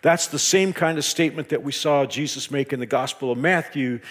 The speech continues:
The first week we talked about love. Jesus is saying everything, the, all the law of God, all the commandments of God come down to loving the Lord your God with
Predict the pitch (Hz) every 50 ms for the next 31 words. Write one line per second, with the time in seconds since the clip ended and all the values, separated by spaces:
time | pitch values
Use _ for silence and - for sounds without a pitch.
0 | - - - - - - 175 180 165 - - 151 143 - - 135 131 - - 135
1 | 127 - - 127 120 117 104 - 143 156 156 143 - - 156 180 151 143 143 -
2 | 147 135 - 165 151 139 127 120 - - 170 220 240 202 220 190 - - 131 113
3 | 101 92 90 90 95 - - 143 135 - 101 151 160 - - 151 202 233 240 240
4 | 208 160 151 143 135 143 135 127 117 113 110 - - 120 98 95 98 92 - -
5 | 185 233 254 254 220 156 151 - - 143 135 127 127 123 120 113 107 - - 113
6 | 95 - 110 107 101 92 87 90 98 - - - - - - _ - 175 175 175
7 | 151 156 151 151 139 - - 135 120 120 143 156 160 151 160 160 151 147 151 131
8 | 135 131 135 147 143 139 - 143 135 123 - 135 135 135 127 123 117 -